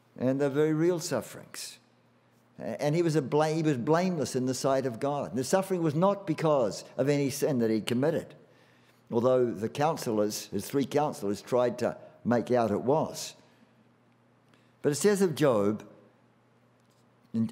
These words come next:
in chapter eight and verse seven, "Though your beginning was small, yet your latter end shall greatly increase." The blessing will be greatest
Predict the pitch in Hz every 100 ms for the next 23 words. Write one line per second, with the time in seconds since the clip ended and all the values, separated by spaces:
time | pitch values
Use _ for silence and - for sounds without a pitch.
0 | - 113 147 127 - 135 135 127 117 127
1 | 120 120 98 85 67 - - - _ _
2 | 143 160 170 175 160 143 123 107 156 175
3 | 175 165 127 123 - - - 120 123 117
4 | 87 55 50 - - _ _ _ 120 156
5 | 156 135 123 120 120 151 180 175 156 156
6 | 143 117 80 67 67 - _ _ _ _
7 | _ - 127 110 95 117 139 135 117 127
8 | 117 110 104 - - 117 95 - - -
9 | - - _ _ _ _ _ _ _ _
10 | _ - 110 113 147 151 151 139 123 120
11 | 110 110 117 123 120 - - - - -